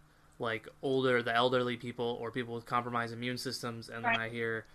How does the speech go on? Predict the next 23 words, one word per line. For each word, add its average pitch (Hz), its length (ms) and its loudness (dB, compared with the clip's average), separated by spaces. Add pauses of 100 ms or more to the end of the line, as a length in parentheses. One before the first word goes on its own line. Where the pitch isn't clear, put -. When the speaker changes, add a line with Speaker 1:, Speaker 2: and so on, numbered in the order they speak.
(420)
Speaker 1:
the 120 120 -2
opposite 120 420 2
spectrum 117 560 -2
where 113 220 -2
there's, 117 260 -4
like, 113 240 -2
the, 113 420 -8
uh, 107 340 -6 (100)
the 117 120 -4
Olympic 120 480 0 (300)
gold 123 240 -2
medalist 117 640 0 (220)
Speaker 2:
Right. 320 400 4
Speaker 1:
that - 100 -20
contracted 127 500 4
Speaker 2:
And 110 100 -2
that, 110 60 -6
Speaker 1:
it. - 100 -12 (600)
Speaker 2:
and 220 120 0
that's 220 220 4
exactly 226 480 -2
how 214 200 2
I 208 360 2